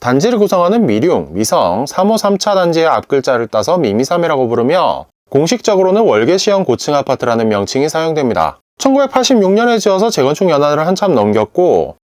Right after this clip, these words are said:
세대수도 사천 세대 가까운 매머드급입니다. 소형 평수 위주로 구성되어 있어서 실수요에게도 어필을 하는데, 그 와중에 평균 대지 면적도 의외로 열다섯 평이나 됩니다. 이조 팔천억 원 규모의 사업비가 투입되는 광운대 역세권 개발 사업의 대표 수혜 단지이기도 합니다.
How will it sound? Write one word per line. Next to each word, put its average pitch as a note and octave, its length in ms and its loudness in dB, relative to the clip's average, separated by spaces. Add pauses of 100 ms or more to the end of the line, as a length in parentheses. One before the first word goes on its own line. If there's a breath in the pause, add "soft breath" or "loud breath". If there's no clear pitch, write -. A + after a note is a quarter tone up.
세대수도 A#3 460 0
사천 G3 340 0
세대 G3 200 0
가까운 E3+ 380 0
매머드급입니다. A#2 920 0 (180)
소형 C4 320 2
평수 A#3+ 340 0
위주로 F#3 260 2
구성되어 E3 440 2
있어서 D#3 260 -2
실수요에게도 A3+ 720 0
어필을 B2 320 0
하는데, A#2+ 800 0
그 - 100 -6
와중에 C3 340 0
평균 A3 320 0
대지 A2 240 -2
면적도 A2+ 360 -2
의외로 C#3+ 460 2
열다섯 A#2+ 420 -4
평이나 F3+ 320 -4
됩니다. A#2 460 -2 (240)
이조 C#3+ 260 0
팔천억 B3+ 460 0
원 G#3+ 140 2
규모의 D3+ 320 2
사업비가 E3 420 0
투입되는 C3 520 -2
광운대 A2 420 0
역세권 E3+ 380 -2
개발 A2+ 320 0
사업의 A2+ 300 0
대표 A2 300 -4
수혜 F#3 240 -2
단지이기도 C3+ 460 0
합니다. G#2+ 460 -2